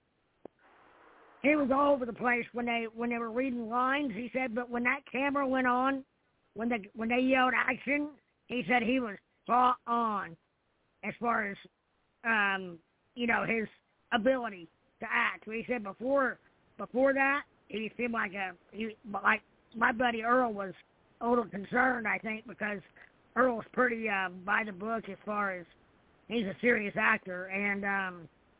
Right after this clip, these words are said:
but he said Peter turned it on. Um, but I've never met Peter. I met,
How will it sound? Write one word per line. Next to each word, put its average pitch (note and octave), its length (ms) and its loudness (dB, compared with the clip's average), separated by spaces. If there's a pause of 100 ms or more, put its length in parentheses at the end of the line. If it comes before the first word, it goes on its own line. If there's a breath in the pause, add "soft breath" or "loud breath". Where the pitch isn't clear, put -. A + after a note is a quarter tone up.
(140)
but G#3+ 80 2
he A3 160 2
said A3 220 2
Peter B3+ 260 2
turned A#3 300 -2
it G#3 100 -4
on. G#3+ 360 -4 (720)
Um, G3+ 420 -2 (680)
but G#3+ 300 2 (520)
I've C4+ 180 4
never C4+ 260 0
met B3+ 320 0
Peter. G#3+ 300 -2
I A#3+ 80 0
met, C#4+ 220 2